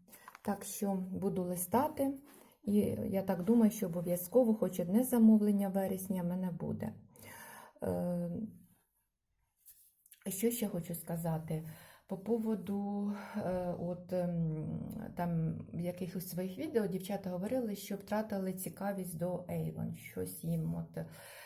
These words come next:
якось Avon зараз не заходить, не цікаво, як кажуть, рука не тягнеться. Е, ви знаєте, у мене, м, такого відчуття зараз немає. Ну, можливо, в мене таке, таке відчуття є до,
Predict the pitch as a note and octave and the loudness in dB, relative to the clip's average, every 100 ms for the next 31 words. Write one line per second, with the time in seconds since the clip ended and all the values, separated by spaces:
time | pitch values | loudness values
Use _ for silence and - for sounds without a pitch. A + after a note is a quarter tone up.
0 | - - D#3 E3+ D#3+ F#3 F#3 E3+ E3 E3 | -10 -4 -4 -4 -2 -2 0 0 0 0
1 | D#3+ D#3+ D#3+ - F3 - C#4+ C4+ A#3+ A#3 | 0 0 -2 -2 -6 -6 -4 -2 -2 -4
2 | - G#3 F#3 D#3+ - E3 - A#3+ B3 A#3 | -4 -2 0 0 -4 -10 -4 -4 -2 -2
3 | A3 G#3 E3+ - - F3 F3+ E3 E3 D#3+ | 0 0 -2 -8 -8 -6 -6 -4 -4 -2
4 | F3 E3+ - A#3 B3+ A#3+ A3 - G#3+ G3+ | -2 -2 0 -2 2 0 0 -2 -2 -2
5 | G3+ - - - - - - F#3+ F#3+ F#3 | -4 -10 -18 -20 -20 -6 -2 0 0 0
6 | G#3+ F4 F#4 A3+ A#3 B3 A#3 G#3+ G3+ G3 | -4 -6 -4 0 4 4 4 2 -2 0
7 | F#3+ F#3 F#3 - - - - A3 A#3 A3 | 0 -2 -4 -8 -12 -16 -12 -6 -2 0
8 | G#3 G3+ G3 A3 G#3+ C4 C#4 G3+ G#3+ G#3+ | -2 -4 -6 -6 -4 -2 0 0 0 0
9 | G#3+ G#3 G3+ F3 D#3+ D#3+ B3+ - - - | 2 2 2 0 -2 -2 -4 -8 -16 -20
10 | - - - B3+ C4 G#3+ G#3+ A3 D4+ B3 | -20 -12 0 0 4 2 2 0 0 2
11 | A3+ A3+ G#3+ G#3+ G#3+ G3+ - G3+ G#3 G3+ | 4 4 2 -4 -4 -4 -6 -4 -4 -4
12 | G3 - F#3+ - A#3 A3+ F#3 G3+ G#3 F3 | -6 -8 -8 -2 0 0 -2 -4 -4 -4
13 | F#3+ G3 G3+ | -2 -2 -4